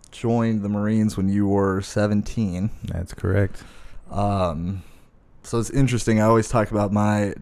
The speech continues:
Speaker 1: different story 'cause I didn't finish high school on time, and you also did not do that.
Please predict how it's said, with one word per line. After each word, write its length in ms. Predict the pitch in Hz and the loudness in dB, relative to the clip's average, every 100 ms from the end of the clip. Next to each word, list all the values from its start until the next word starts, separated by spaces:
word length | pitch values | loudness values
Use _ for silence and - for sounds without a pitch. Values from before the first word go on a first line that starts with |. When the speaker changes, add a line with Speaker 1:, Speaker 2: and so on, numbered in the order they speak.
| 107 | -4
Speaker 1:
different 420 | 104 - 104 95 | -4 0 -2 -2
story 320 | - 101 95 | -2 -2 -2
'cause 140 | - 101 | -4 -4
I 60 | |
didn't 160 | 98 95 | -2 -4
finish 260 | - 98 - | -2 -2 0
high 140 | 95 | -2
school 240 | - 98 | -2 -2
on 140 | 90 90 | -2 -2
time, 440 | 101 92 87 95 - - | 0 -2 -2 -4 -6 -2
and 140 | 104 | 4
you 160 | 120 123 | 8 8
also 440 | 113 117 110 98 92 - - - | 8 6 4 2 -2 -10 -18 -6
did 160 | 104 92 | -4 0
not 220 | 90 71 | -2 -2
do 120 | 92 | -6
that. 240 | 52 50 | -6 -8